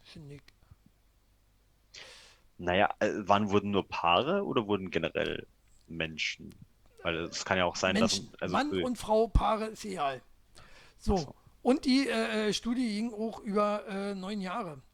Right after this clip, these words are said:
Speaker 1: Übrigens
Speaker 2: Dann
Speaker 1: auch.
Speaker 2: sind, dann, ne, da, dann ist es doch klar.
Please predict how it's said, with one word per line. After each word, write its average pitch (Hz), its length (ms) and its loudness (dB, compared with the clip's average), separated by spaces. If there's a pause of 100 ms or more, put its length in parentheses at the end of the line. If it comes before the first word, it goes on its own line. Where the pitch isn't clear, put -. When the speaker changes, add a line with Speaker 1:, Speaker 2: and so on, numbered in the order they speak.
(520)
Speaker 1:
Übrigens 180 280 -6
Speaker 2:
Dann 101 100 10
Speaker 1:
auch. - 40 12
Speaker 2:
sind, 120 260 4 (300)
dann, 139 380 6 (240)
ne, 90 180 2
da, 85 140 4
dann - 260 6
ist 123 120 8
es 95 120 -4
doch 82 160 -6
klar. 107 440 0